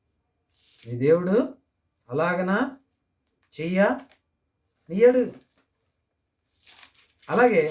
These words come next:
రోమీలు రాసిన పత్రిక పన్నెండో అధ్యాయం రెండో వచనం,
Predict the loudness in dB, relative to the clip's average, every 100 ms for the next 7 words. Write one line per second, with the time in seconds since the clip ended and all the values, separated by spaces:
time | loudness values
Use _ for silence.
0 | -6 -18 _ -8 -2 0 0 -2 -4 -10
1 | -12 -12 -6 -6 -6 -10 _ _ _ _
2 | _ -6 -2 0 0 0 -2 -2 -6 -14
3 | _ _ _ _ _ _ _ _ _ _
4 | _ _ _ _ _ -8 4 4 4 -4